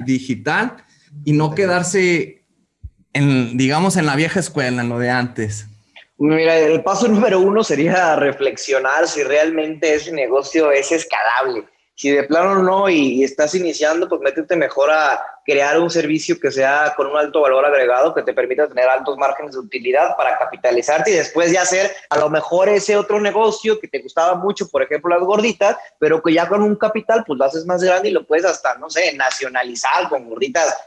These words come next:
Speaker 2: no sé, congeladas, con un paquete, no sé, no sé, o sea, pueden hacer muchas cosas. Sin embargo, si no se puede hacer eso y no quieren salir de esa zona de confort y tenemos el negocio físico, pues vamos a, viendo, aprendiendo todas las,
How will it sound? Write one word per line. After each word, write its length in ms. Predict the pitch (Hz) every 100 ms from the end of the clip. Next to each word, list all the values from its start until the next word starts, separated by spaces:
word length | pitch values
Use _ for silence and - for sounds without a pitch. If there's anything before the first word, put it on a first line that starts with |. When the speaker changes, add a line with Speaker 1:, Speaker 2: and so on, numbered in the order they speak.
| -
Speaker 2:
no 80 | 143
sé, 160 | 139
congeladas, 840 | 147 135 - 131 131 120 160 160 -
con 120 | 135
un 120 | 127
paquete, 460 | 147 147 143 - 135
no 180 | 247 180
sé, 240 | 247 170
no 120 | 175
sé, 140 | 165 139
o 60 |
sea, 100 | 120 -
pueden 160 | 202
hacer 140 | 214 214
muchas 300 | 214 202 -
cosas. 320 | 156 - - - - _
Sin 220 | 170 160
embargo, 480 | 165 170 196 160 117
si 100 | 110
no 140 | 127
se 140 | - 190
puede 200 | 190 190
hacer 240 | 185 190
eso 300 | 196 196 156
y 80 | 131
no 160 | 143 -
quieren 260 | 170 170
salir 240 | 156 151 165
de 80 |
esa 140 | 170 170
zona 180 | 175 180
de 140 | 185
confort 500 | 196 196 214 196 - - _
y 100 | 123
tenemos 400 | 135 143 175 180
el 100 | 175
negocio 360 | 156 156 175 175
físico, 480 | 185 175 170 214 220 -
pues 140 | - 131
vamos 280 | 165 208 202
a, 40 | 180 -
viendo, 520 | 143 160 175 190 196 123
aprendiendo 680 | 151 147 143 156 180 170 -
todas 300 | 180 185 180
las, 400 | 165 139 127